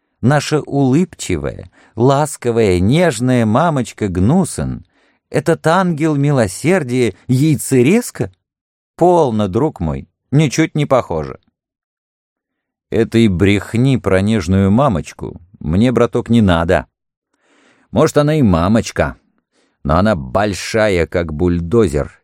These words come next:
и вся железная, как молоток. И этим номером с доброй старой мамочкой она обманула меня сегодня, когда я пришел, минуты на три, не больше.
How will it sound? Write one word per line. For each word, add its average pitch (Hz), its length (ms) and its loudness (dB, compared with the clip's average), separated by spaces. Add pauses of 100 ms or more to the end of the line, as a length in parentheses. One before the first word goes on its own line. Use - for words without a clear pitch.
(100)
и 85 100 -2
вся 98 220 0
железная, 80 640 0
как 82 200 -6
молоток. 82 600 -2 (960)
И 95 120 0
этим 110 340 2
номером 101 420 2
с 73 100 -6
доброй 104 340 0
старой 101 360 -2
мамочкой 95 600 0
она 101 240 0
обманула 101 560 2
меня 80 300 2
сегодня, 92 500 0
когда 85 260 -2
я 92 160 2
пришел, 95 560 0 (180)
минуты 101 500 2
на 98 280 2
три, 65 320 -8 (160)
не 87 220 2
больше. 90 460 0